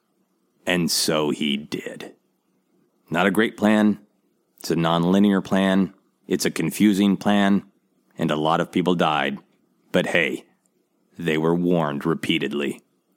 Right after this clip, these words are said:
Anyway, Scott Ring, thank you for the fun question. It was a great delight to walk through that in my mind with such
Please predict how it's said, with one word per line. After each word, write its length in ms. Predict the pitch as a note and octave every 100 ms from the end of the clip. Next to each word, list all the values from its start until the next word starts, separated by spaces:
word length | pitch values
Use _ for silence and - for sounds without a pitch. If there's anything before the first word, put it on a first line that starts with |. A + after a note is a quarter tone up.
| _ -
Anyway, 400 | F#3 F#2+ D2 -
Scott 480 | - - - C#3+ -
Ring, 360 | E3 E3+ E2 F2
thank 380 | - F#3+ F3+
you 160 | C#3+ A2
for 260 | - B2+ G#2+
the 220 | G2+ F#2
fun 560 | - - F#3 D#3+ B2+
question. 520 | A#2+ - C3+ - F2 E2+
It 200 | G#2 -
was 280 | B2+ A#2+ G#2+
a 120 | A#2+
great 560 | G#2 A2+ A#2 C#3 -
delight 460 | A2+ G#2 F2 C#2 _
to 140 | -
walk 400 | F#2 F#2 A#2+ A2
through 200 | - A#2+
that 160 | A2 G#2
in 160 | F#2 G2
my 140 | F#2
mind 420 | F#2 E2+ E2 E2
with 200 | D#2 D#2+
such 480 | - - G2+ F2+ -